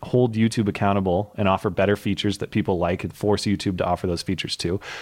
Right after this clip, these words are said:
Or conceivably, I guess you could have some kind of government intervention where they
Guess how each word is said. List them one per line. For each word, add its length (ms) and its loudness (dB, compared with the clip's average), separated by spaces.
Or 460 2
conceivably, 680 2
I 100 4
guess 260 0
you 60 -2
could 140 -2
have 240 0
some 160 0
kind 180 0
of 100 -2
government 400 2
intervention 600 2
where 100 2
they 180 2